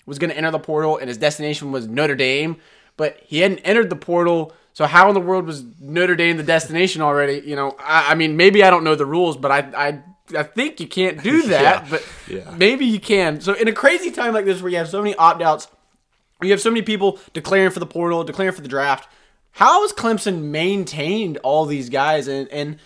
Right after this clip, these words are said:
Speaker 1: and especially on that defensive line, guys who would be first-round draft picks, a lot of people would argue, coming back and playing another time for the Tigers?
Speaker 2: I think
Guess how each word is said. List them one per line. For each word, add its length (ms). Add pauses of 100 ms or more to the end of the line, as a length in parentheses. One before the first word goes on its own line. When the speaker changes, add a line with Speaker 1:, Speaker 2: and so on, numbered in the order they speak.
(160)
Speaker 1:
and 280
especially 320
on 60
that 100
defensive 380
line, 420 (180)
guys 300
who 220 (160)
would 120
be 120
first-round 520
draft 280
picks, 200
a 60
lot 180
of 60
people 220
would 100
argue, 340 (220)
coming 240
back 220
and 100
playing 240
another 240
time 200
for 60
the 60
Tigers? 380 (540)
Speaker 2:
I 100
think 360